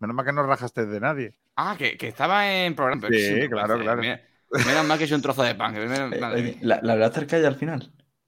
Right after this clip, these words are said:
Speaker 1: Sí,
Speaker 2: Sí,
Speaker 1: sí.
Speaker 2: claro, claro que la abrí, hombre.
Speaker 1: Y después le llamó
Speaker 3: Pero
Speaker 1: al chaval, pobre.
Speaker 3: Hostia, bueno.
Speaker 2: Claro,
Speaker 1: El,
Speaker 2: hombre.
Speaker 1: lo bueno fue que Arcaya escuchó el programa, vi-, eh,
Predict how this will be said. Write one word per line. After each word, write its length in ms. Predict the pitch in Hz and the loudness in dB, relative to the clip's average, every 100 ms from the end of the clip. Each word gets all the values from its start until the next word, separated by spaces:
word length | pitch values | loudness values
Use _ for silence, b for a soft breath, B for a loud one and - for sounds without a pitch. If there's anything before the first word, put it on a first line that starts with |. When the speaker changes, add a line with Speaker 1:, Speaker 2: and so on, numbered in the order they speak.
| _ _ | _ _
Speaker 1:
Sí, 220 | - 143 | 0 2
Speaker 2:
Sí, 0 | |
Speaker 1:
sí. 260 | 110 104 143 | 4 4 4
Speaker 2:
claro, 200 | 120 92 | 4 0
claro 180 | 82 87 | -2 -2
que 80 | |
la 60 | 85 | -4
abrí, 140 | 87 98 | -2 -4
hombre. 280 | 95 101 | -4 -6
Speaker 1:
Y 60 | 107 | -4
después 280 | 110 - 123 | -4 2 2
le 100 | 135 | 4
llamó 280 | 123 113 120 | 4 4 2
Speaker 3:
Pero 0 | |
Speaker 1:
al 120 | 120 | 0
chaval, 420 | - - 90 95 _ | -6 -10 -14 -16 _
pobre. 300 | 98 87 82 _ _ _ - | -14 -14 -16 _ _ _ -16
Speaker 3:
Hostia, 340 | - - 50 | -16 -12 -10
bueno. 260 | 50 50 - _ - | -8 -10 -14 _ -18
Speaker 2:
Claro, 220 | - 98 | -8 -4
Speaker 1:
El, 80 | 117 | -2
Speaker 2:
hombre. 180 | 113 110 | 0 4
Speaker 1:
lo 100 | 131 | 4
bueno 180 | 139 156 | 4 4
fue 240 | 175 160 | 4 4
que 80 | 156 | 4
Arcaya 480 | 143 135 147 165 151 | 4 4 2 4 2
escuchó 400 | - 127 120 143 | 0 -6 0 0
el 80 | |
programa, 360 | 143 147 147 147 131 | 2 2 2 0 -2
vi-, 140 | 117 123 | -6 -6
eh, 320 | 80 71 | -4 -6